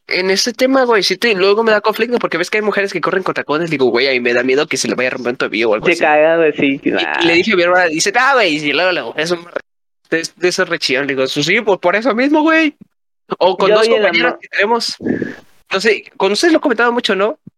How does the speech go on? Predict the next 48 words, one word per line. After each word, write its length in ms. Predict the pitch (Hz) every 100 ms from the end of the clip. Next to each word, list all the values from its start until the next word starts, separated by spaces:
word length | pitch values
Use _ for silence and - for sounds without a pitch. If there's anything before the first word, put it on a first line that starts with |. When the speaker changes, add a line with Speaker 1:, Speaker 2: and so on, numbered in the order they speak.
| _ _ _
Speaker 1:
Que 80 | 165
iban 180 | 190 202
con 120 | 175
nosotros 500 | 190 185 226 - _ -
al 200 | 135 -
podcast 360 | 175 - 180
que 120 | -
íbamos 180 | 151 156
a 20 |
grabar 260 | 127 107 139
hoy, 140 | 160
pero 240 | - 147 95
ya 140 | 95
no 80 | 123
se 80 | -
pudo. 260 | 151 214 _ _ _ _ _ -
Speaker 2:
Ah, 340 | 214 214 208
sí. 240 | 202 170 170 _ _ _ _ _ _
Speaker 1:
Que 60 | 196
están 200 | 180 190
muy 120 | 202
delgaditas, 480 | 196 156 147 147 165
güey, 220 | 165 160
me 100 | 147
da 120 | 147
cosa, 340 | 156 147 170 165
güey, 100 | 160
que 80 |
se 80 | 151
vayan 160 | 143 151
a 40 |
romper 240 | 147 131 131
algo 120 | 131
así, 240 | 131 127
güey. 240 | 143 147 - - -
Speaker 2:
Sí. 80 | 196 196 180
Speaker 1:
Y 60 | 156
el 60 |
que 120 | -
se 100 | 175
andaba 220 | 185 226 190
rompiendo 360 | 180 214 208
era 200 | 202 190
yo. 120 | 220 311 - - - - _ 156
O 60 |
sea, 100 | 202
imagínate, 420 | 202 254 254 262
güey. 120 | 247